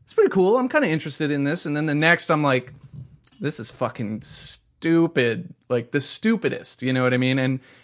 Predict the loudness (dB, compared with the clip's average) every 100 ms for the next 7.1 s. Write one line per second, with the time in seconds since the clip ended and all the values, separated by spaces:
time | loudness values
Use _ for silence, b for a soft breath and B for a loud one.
0 | b 0 0 0 -2 -2 -2 -2 -2 -2
1 | 0 0 0 -2 -2 -2 -2 -2 0 0
2 | -2 -4 b b b b b _ _ -2
3 | 2 2 2 0 0 0 0 -2 0 0
4 | -2 -8 -16 -6 0 0 -2 -10 -12 -12
5 | -14 -14 -18 _ _ _ -2 -2 -2 -8
6 | -8 -10 -6 -4 -4 -2 -2 -2 0 0